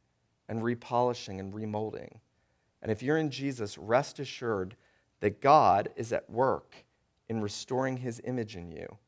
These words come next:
That's what God is doing. If you ask, people often say, "What, why is this happening to me? Why am I going through this?" If you're in Jesus, I can tell you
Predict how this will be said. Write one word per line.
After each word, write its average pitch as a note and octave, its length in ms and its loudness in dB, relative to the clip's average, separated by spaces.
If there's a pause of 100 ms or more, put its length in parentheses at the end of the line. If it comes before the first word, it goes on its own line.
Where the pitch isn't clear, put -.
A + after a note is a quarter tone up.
(140)
That's - 160 -16
what C3+ 120 -6
God B2+ 200 0
is A2+ 140 -8
doing. F#2+ 460 -8 (600)
If - 60 -16
you C3 100 6
ask, A#2+ 300 8 (720)
people B2+ 240 2
often B2 240 2
say, A#2+ 140 0
"What, B2 280 -2 (1000)
why B2+ 160 6
is C#3+ 80 2
this C3 160 -10
happening B2 360 -6
to F2+ 100 -20
me? F2 260 -18 (440)
Why A#2+ 120 4
am D3+ 100 2
I C#3+ 60 0
going B2+ 220 -4
through B2 160 -8
this?" F2 220 -12
If - 120 -20
you're C#3+ 100 -2
in E3 80 -2
Jesus, B2+ 540 -12
I G#2+ 80 -10
can A2+ 120 -8
tell C#3 220 -4
you - 300 -16